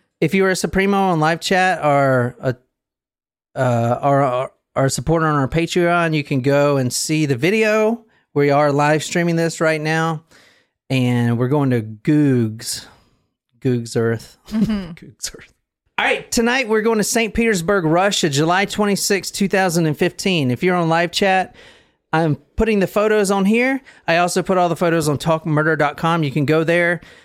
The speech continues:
Speaker 1: So you can go there and, uh, leave a comment. We are still doing the comment raffle. We also got a couple other raffles coming up that I'll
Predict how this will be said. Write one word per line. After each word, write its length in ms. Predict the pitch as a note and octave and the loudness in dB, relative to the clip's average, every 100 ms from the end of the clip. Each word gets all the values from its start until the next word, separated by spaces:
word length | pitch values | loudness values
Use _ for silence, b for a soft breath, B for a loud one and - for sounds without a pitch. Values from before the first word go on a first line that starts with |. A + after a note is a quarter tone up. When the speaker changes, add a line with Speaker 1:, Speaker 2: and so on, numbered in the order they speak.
| B B _ | B B _
Speaker 1:
So 120 | - | -2
you 120 | G3+ A3+ | 0 2
can 100 | G3+ | 2
go 160 | G3+ | 2
there 240 | G3 G3+ G3 | 2 2 2
and, 180 | D#3+ | 2
uh, 220 | D3 C#3 C3 | 2 2 2
leave 180 | E3+ E3+ | 2 0
a 60 | |
comment. 420 | - E3 F3+ G3+ | 0 0 0 0
We 160 | F3 G3 | 0 0
are 160 | G#3+ A3 | 0 -2
still 200 | - G#3+ | -2 0
doing 200 | G3+ G3 | 0 -2
the 80 | |
comment 800 | E3+ F#3 F#3+ F#3+ F3+ D#3+ - - - _ _ _ - | -2 -2 0 0 -2 -4 -8 -14 -18 _ _ _ -4
raffle. 760 | D#3 G3 G#3+ G#3+ D#3 C#3 D#3 - | 0 0 -2 0 0 2 0 0
We 100 | E3+ | 0
also 240 | F3+ F#3+ | 0 0
got 160 | F#3 F3 | 0 0
a 40 | |
couple 320 | D#3+ F#3+ F3 E3+ | 0 -4 0 0
other 160 | E3 | 2
raffles 440 | D3 C#3 C3+ C#3 - | 2 0 -2 -6 -4
coming 180 | D3 C3 | -2 -2
up 160 | B2+ | -2
that 120 | C#3+ B2+ | 0 0
I'll 360 | B2 A#2 A#2 | 2 0 -4